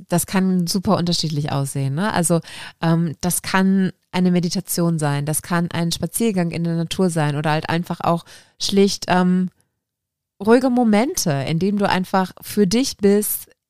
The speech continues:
in die Stille gehst und, ähm, dir erlaubst, deine innere Stimme wieder laut werden zu lassen. Denn deine Intuition, deine innere Stimme, die ist nicht laut, die ist leise.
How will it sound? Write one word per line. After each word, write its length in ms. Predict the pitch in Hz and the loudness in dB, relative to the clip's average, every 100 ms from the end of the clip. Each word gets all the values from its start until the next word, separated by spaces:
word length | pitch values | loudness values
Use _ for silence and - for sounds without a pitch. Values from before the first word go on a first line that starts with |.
| _ | _
in 180 | 214 233 | -2 0
die 80 | 226 | 0
Stille 380 | - 220 214 180 | 0 0 0 -2
gehst 480 | 185 185 208 - - - - - | 0 0 0 -4 -12 -20 -20 -2
und, 360 | 185 190 190 - | 2 2 2 0
ähm, 300 | 180 180 180 | 0 0 -2
dir 220 | 160 190 180 | -2 2 2
erlaubst, 800 | 175 165 160 185 226 - - | 4 4 4 4 0 -2 -2
deine 260 | 185 185 180 | 2 2 0
innere 340 | 175 196 185 | 0 -2 0
Stimme 560 | 180 - 190 190 196 196 | 0 0 0 0 0 -2
wieder 260 | 180 190 190 | -2 -2 0
laut 360 | 190 220 220 | 0 -2 -2
werden 260 | 170 160 156 | -2 -2 -2
zu 140 | - | -4
lassen. 320 | 151 151 - 156 | -4 -4 -4 -2
Denn 120 | 165 | 0
deine 240 | 175 175 | 0 0
Intuition, 640 | 170 185 190 175 - 190 185 | -2 -4 -4 -4 -6 -4 -2
deine 180 | 175 | -4
innere 280 | - 185 180 | -2 -2 -2
Stimme, 320 | 175 190 185 185 - - - | -2 0 0 -2 -8 -16 -6
die 140 | 202 | -2
ist 320 | 220 196 - | 0 -2 -2
nicht 380 | 214 214 - - - _ _ _ - | 0 0 0 -12 -16 _ _ _ 0
laut, 420 | 185 160 147 - - | 4 4 2 -4 -2
die 100 | 202 | 0
ist 240 | 214 - | 0 -2
leise. 640 | 190 208 226 175 135 127 | 0 2 2 0 -4 -6